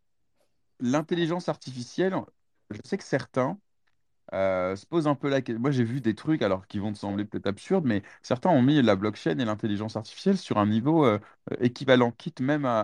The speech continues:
à, à devoir choisir l'un et l'autre. Euh, on, on se posait la question, est-ce que l'intelligence artificielle va pas tuer la blockchain ? Alors, quand on pense que la blockchain, poser la question n'a pas de sens. Je sais que la question se posait souvent. Et ce à quoi on répondait souvent, mais au contraire,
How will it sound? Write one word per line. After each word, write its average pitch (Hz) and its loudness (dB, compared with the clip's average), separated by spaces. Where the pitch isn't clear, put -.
à, 101 0
à 110 -4
devoir 123 -6
choisir 127 -4
l'un 113 0
et 107 -2
l'autre. 98 -6
Euh, 87 -4
on, 92 -10
on 107 -14
se - -20
posait 110 4
la 117 6
question, 117 2
est-ce 120 2
que 123 2
l'intelligence 107 0
artificielle 113 -2
va 110 4
pas 98 0
tuer 127 0
la 107 4
blockchain ? 120 2
Alors, - -14
quand 104 -8
on 104 -4
pense - -10
que - 0
la 92 4
blockchain, 101 2
poser 113 -2
la 98 0
question 104 -8
n'a 95 -6
pas 92 -10
de - -14
sens. 196 -8
Je 104 -12
sais 226 -4
que - -2
la - 2
question - -4
se - -8
posait 127 0
souvent. 113 -4
Et 127 -8
ce - -4
à 156 8
quoi 170 4
on 123 -2
répondait 113 -4
souvent, 117 -12
mais 110 -6
au 95 -6
contraire, 151 -4